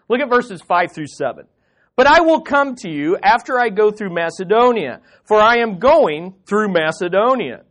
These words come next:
And perhaps I will stay with you, or even <laughs> spend the winter." You know, you love those kind of guests, right?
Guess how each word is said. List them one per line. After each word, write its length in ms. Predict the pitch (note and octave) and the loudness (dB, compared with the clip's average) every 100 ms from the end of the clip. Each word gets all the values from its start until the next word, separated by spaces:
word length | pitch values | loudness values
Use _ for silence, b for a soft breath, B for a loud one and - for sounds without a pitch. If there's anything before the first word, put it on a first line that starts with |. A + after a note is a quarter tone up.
| _ b b | _ b b
And 240 | G#3 G#3 | -6 -4
perhaps 720 | A#3+ A#3 G#3 F4+ D#4+ F#3 F#3 - - | 0 0 0 0 2 0 -2 -12 -4
I 140 | C#4 | -2
will 180 | C4+ C#4 | 0 -4
stay 360 | - D#4+ D4 | -6 -8 -6
with 280 | F4 A3+ D3+ | -2 -2 -4
you, 280 | B2 G#2+ D#2+ b b | -8 -14 -16 b b
or 220 | - C#4+ | 2 2
even 340 | D4+ D#4 C4+ - | 2 -2 -2 -6
<laughs> 120 | - | -14
spend 340 | - C4+ C4+ | -6 -4 -2
the 60 | C4 | -2
winter." 580 | A#3+ B3 C#4 B3+ D#3 B2 | -2 -2 -2 -4 -8 -6
You 100 | G3+ | -4
know, 140 | F3+ | -4
you 220 | F3+ F#3+ | -4 -6
love 280 | F#3 A#3+ B3+ | -2 -2 -2
those 200 | A3 G3+ | -4 -4
kind 240 | G#3 G3 | -6 -6
of 100 | F3 | -6
guests, 340 | D3 D3+ A2 - | -6 -6 -6 -8
right? 340 | C#3+ F#3+ C4 | -4 -2 -4